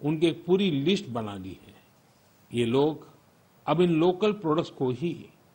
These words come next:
खरीद रहे हैं और वोकल फॉर लोकल को प्रमोट भी कर रहे हैं। मेक इन इंडिया को बढ़ावा मिले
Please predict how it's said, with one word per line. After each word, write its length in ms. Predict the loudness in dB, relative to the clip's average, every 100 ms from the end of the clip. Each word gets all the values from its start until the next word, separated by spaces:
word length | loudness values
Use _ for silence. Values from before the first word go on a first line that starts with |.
| _ _ _ _
खरीद 320 | -2 0 0 -4
रहे 200 | -8 -12
हैं 360 | -18 -20 _ _ _ _ _ _ _ _ -4
और 480 | 0 0 -4 -12 -20 _ _ -20
वोकल 500 | -6 0 0 2 -2
फॉर 240 | 0 -2 -2
लोकल 420 | 0 0 0 -4
को 160 | -2 -6
प्रमोट 480 | -6 -6 -2 -2
भी 120 | 0 -2
कर 180 | -4
रहे 240 | -8 -14 -18
हैं। 280 | -20 -20 -20 _ _ _ _ _ -6
मेक 380 | -2 0 0 0
इन 160 | 0
इंडिया 320 | 0 0 0
को 140 | -2 -4
बढ़ावा 400 | -4 -2 -2 0
मिले 360 | -2 -2 -6